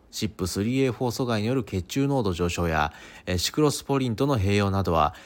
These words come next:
発症リスクを跳ね上がらせるため、特に注意が必要です。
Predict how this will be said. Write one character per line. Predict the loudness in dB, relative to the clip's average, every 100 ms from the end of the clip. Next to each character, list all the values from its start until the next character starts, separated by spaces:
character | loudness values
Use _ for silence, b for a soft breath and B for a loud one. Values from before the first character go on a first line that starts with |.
| B
発 | -2 0
症 | 4
リ | 4 2
ス | 2
ク | 4
を | 4
跳 | 2 0
ね |
上 | 0
が | 2
ら | 0
せ | 2
る | -2
た | 0 0
め、 | 0
特 | 0 -2 0
に | -2
注 | -2 0
意 | 0
が | 0
必 | -2 -2
要 | -2
で | -2
す。 | -2 -4